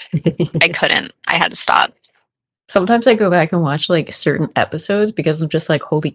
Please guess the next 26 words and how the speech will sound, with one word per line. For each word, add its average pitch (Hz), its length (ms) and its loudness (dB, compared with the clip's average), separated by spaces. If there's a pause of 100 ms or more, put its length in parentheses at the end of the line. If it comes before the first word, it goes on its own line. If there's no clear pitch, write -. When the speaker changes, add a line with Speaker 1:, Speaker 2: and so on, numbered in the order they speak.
Speaker 2:
crap, 135 500 -4
how 139 280 -6
did 180 220 -2
we 214 400 2 (280)
<laughs> - 840 -14
just, 214 260 2
like, 185 320 0 (640)
this 165 220 2
was 180 160 0
so 139 300 0
popular." - 720 -6 (480)
Speaker 1:
It 180 140 4
was. 170 520 2
Speaker 2:
I 135 60 -8
can't 131 80 -10
believe 131 320 -14 (1040)
'Cause 160 120 2
I 156 40 4
think 214 200 4
I 233 40 4
was 226 120 0
talking 160 260 0
to 156 60 -2
someone 139 260 -4
about, 127 440 -4
like, 110 280 -2